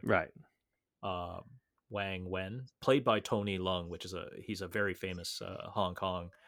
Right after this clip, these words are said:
Speaker 2: uh, movie star.
Speaker 1: Yeah.
Speaker 2: Um, and, uh, so y-, there's a, obviously a, a, going to be a confrontation between him and his father.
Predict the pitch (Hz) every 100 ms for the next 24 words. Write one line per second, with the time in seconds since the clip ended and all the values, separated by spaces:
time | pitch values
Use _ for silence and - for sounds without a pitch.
0 | - - - _ - 90 85 98 95 92
1 | - 82 87 92 - - - - _ 95
2 | 92 90 90 - - _ _ _ _ _
3 | - 101 95 90 90 _ _ _ _ _
4 | - - - - 90 87 57 78 73 73
5 | - - - - - - - - - -
6 | - _ _ - - - - - - -
7 | - 110 101 101 98 113 101 117 113 117
8 | 113 117 117 104 98 - 104 - _ -
9 | 110 104 98 - 110 98 107 98 101 90
10 | 92 90 98 90 - 110 95 87 -